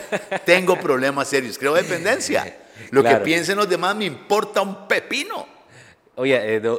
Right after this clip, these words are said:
Speaker 1: don Gaby, eh, le hago esta pregunta,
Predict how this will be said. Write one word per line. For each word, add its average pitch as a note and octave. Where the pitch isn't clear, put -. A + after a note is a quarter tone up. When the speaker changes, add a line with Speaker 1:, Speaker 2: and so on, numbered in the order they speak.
Speaker 1:
don A#2
Gaby, B2
eh, G2
le A2
hago A2
esta A#2+
pregunta, A2+